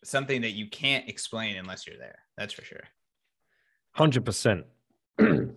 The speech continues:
Speaker 2: Mate, had a, had a great time. You know, if we got into the stories, we'd use the rest of our twenty-five minutes. So we'll, we'll do that another time. Uh, the, yeah, the fomo leading up to it, uh, I didn't get my tickets until late,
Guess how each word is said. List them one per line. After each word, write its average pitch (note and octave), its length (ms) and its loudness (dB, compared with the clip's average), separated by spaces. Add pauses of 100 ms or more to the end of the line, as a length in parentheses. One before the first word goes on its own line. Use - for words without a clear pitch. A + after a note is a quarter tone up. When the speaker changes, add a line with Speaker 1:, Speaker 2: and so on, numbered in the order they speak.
(220)
Speaker 2:
Mate, C#3+ 180 6
had D3 160 10
a, D3+ 100 6
had E3+ 160 8
a D#3+ 60 8
great D3 480 8
time. A2 380 4
You A#2 100 0
know, B2 120 4
if A#2 120 -4
we C3 60 -4
got C3 140 2
into A#2+ 140 -2
the A2+ 60 0
stories, A2 400 2
we'd G#2+ 200 -2
use A2+ 220 4
the A2 100 2
rest G#2 220 2
of A2 60 2
our G2+ 80 2
twenty-five G2 480 -2
minutes. G2 300 -4
So A2 100 2
we'll, A2 120 2
we'll A#2+ 140 6
do C3 200 8
that A#2 140 6
another G2+ 240 -2
time. E2+ 340 -6 (480)
Uh, G#2+ 480 -2 (1400)
the, C#3 440 8 (1600)
yeah, D3+ 120 8
the C3 80 10
fomo G3 520 8
leading C#3+ 280 6
up A#2 160 -4
to C3 160 -2
it, D3 160 -2 (200)
uh, A#2 300 0
I B2 100 2
didn't C#3+ 220 4
get C3+ 100 0
my B2 120 4
tickets B2+ 420 0
until A#2 580 2 (720)
late, C#3+ 340 4